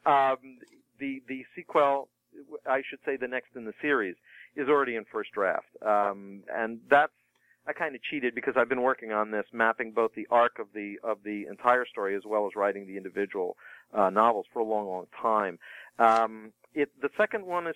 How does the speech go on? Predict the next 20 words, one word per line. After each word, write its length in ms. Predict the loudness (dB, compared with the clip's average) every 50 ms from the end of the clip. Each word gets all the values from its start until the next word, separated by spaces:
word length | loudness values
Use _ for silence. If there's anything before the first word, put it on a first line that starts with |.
| _
probably 440 | 2 2 2 2 0 -6 -6 -6 -4
gonna 220 | -4 -4 -4 -4
be 140 | -4 -4 -4
a 60 | -2
little 160 | 0 0 -2 -2
bit 200 | -4 -6 -4 -4
different 320 | -4 -4 -4 -8 -10 -10
in 140 | -10 -10 -12
its 120 | -12 -12 -12
structure. 340 | 0 2 2 2 2 0 -6
And 80 | -4 -2
what 100 | 2 4
I 100 | 4 4
mean 200 | 2 -2 -2 2
by 180 | 2 2 2
that 200 | 4 2 0 0
is 80 | 0 -4 -6
some 140 | -8 -10 -8 -4
folks 220 | -4 -4 -4 -4 _
have 100 | -18 -20